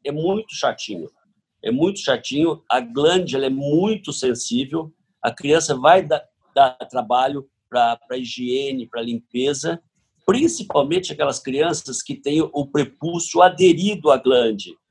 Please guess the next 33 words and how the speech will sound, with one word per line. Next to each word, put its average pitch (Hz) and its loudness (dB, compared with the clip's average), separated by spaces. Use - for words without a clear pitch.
que - -8
a 120 -2
gente 147 -6
tem 156 -2
que 156 -14
descolar 160 4
esse - -10
prepúcio 131 -10
na 127 -2
hora 143 4
da 113 -8
cirurgia, 107 -4
essa 127 -2
glande 156 2
fica 156 -8
um 151 -8
pouco 165 -4
escarificada. 151 2
Ela 127 -4
fica 156 -12
escarificada, 139 -2
fica 139 -6
sensível, 175 -6
e 302 -8
depois 160 -2
no 160 0
pós-operatório 151 2
ela 165 2
vai 165 0
evoluir 151 -4
com 165 0
um 175 2
exudato. 151 0